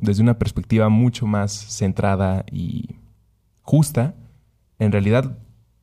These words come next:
todos estamos arruinando todo a través de el consumo del glifosato y de favorecer a estas compañías.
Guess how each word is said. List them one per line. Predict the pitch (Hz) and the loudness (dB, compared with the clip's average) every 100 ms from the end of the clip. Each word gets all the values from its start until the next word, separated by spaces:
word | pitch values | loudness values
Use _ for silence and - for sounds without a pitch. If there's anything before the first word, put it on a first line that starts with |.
| _ - | _ 2
todos | 190 170 | 4 4
estamos | 110 123 123 117 | 2 2 2 0
arruinando | 104 104 110 107 | 0 2 2 2
todo | 101 101 | 2 0
a | 98 | 0
través | 101 90 98 95 | 0 0 0 0
de | 95 87 - | -2 -4 -6
el | 92 87 | -6 -4
consumo | 101 98 110 101 | -4 -2 0 0
del | |
glifosato | 98 98 101 101 110 | -2 -4 -2 0 2
y | 113 | 0
de | 98 | 0
favorecer | 92 90 90 - 104 95 - | -2 -2 -4 -4 -4 -4 -6
a | 95 | -6
estas | - - | -6 -6
compañías. | 113 139 175 135 | -4 0 2 0